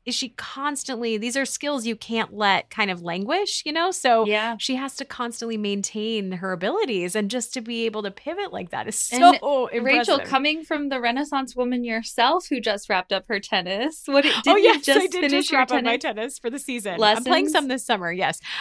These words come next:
Speaker 1: I was gonna text my coach about some of, you know, this, this video, just, like, the straight arm feed. That was so impressive to me. But
Speaker 2: Yeah, that seems really hard, actually, to do that.
Speaker 1: But the fact that Kate did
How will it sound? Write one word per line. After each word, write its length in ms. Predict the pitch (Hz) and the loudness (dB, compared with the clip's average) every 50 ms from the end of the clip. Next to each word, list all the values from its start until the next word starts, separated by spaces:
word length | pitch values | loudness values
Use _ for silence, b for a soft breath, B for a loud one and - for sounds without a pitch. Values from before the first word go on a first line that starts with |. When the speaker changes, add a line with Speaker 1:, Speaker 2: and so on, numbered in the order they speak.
| B - | B 4
Speaker 1:
I 60 | 294 | 4
was 80 | 311 277 | 4 4
gonna 180 | 359 370 415 403 | 2 0 0 0
text 380 | - - 320 285 - - - | 0 0 0 0 0 -4 0
my 160 | 277 240 226 208 | 0 2 2 2
coach 400 | - - 214 294 359 - - 277 | -2 -6 -6 -4 -4 -4 -4 0
about 240 | 220 208 190 175 | 0 0 0 0
some 140 | - 233 220 | -2 -4 -2
of, 180 | 208 202 190 185 B B B B B | -2 -2 -2 -6 B B B B B
you 60 | 226 214 | -2 -2
know, 80 | 208 190 | 0 0
this, 200 | 190 196 196 - - - | 0 -2 -4 -6 -10 -10
this 260 | 208 196 202 190 - | -4 -4 -4 -4 -2
video, 340 | 185 196 220 277 262 214 196 | -4 -2 0 0 0 0 0
just, 220 | 180 196 208 - | 0 -2 0 0
like, 160 | 220 190 175 - | 0 0 0 -2
the 60 | 202 | -4
straight 440 | - - - - 202 196 190 - - - | -2 -2 -2 -2 -2 -4 -4 -4 -6 -8
arm 340 | 170 160 170 180 185 208 202 | -4 -4 -2 -2 -4 -6 -8
feed. 560 | - - 240 233 240 240 247 254 269 233 202 | -10 -10 -8 -8 -6 -6 -6 -6 -8 -6 -6
That 160 | 196 180 208 | -8 -6 -6
was 120 | 247 240 | -6 -6
so 120 | - 254 247 | -6 -6 -6
impressive 440 | 247 240 233 247 240 - 254 233 226 | -8 -4 -2 -2 -2 -2 -8 -10 -10
to 100 | 254 247 | -8 -6
me. 160 | 240 240 247 | -4 -4 -2
But 200 | 220 233 226 190 | 2 2 2 2
Speaker 2:
Yeah, 200 | 190 185 175 170 | 2 0 0 0
that 200 | 180 180 180 - | 0 -2 -2 -2
seems 240 | - 233 226 208 190 | -6 -6 -6 -6 -6
really 220 | 180 175 170 165 | -4 -2 -2 -2
hard, 220 | 160 165 165 151 156 | -2 -4 -10 -8 -8
actually, 520 | 147 160 - - - - - 95 95 - | -8 -8 -10 -12 -12 -8 -8 -8 -8 -8
to 140 | - - - | -10 -12 -12
do 180 | 175 170 165 160 | -10 -10 -10 -8
that. 280 | 160 156 156 156 - - _ | -8 -8 -8 -10 -14 0 _
Speaker 1:
But 200 | 277 269 220 - | 2 2 4 2
the 80 | 294 | -2
fact 380 | 285 - - 254 240 262 294 - | -4 2 2 4 4 4 2 0
that 180 | 370 359 - - | -4 -6 -6 -8
Kate 420 | - - 214 220 226 233 - 175 | -10 -6 -4 -4 -4 -4 -8 -8
did 300 | - 185 180 190 196 196 | -6 -4 -4 -4 -4 -6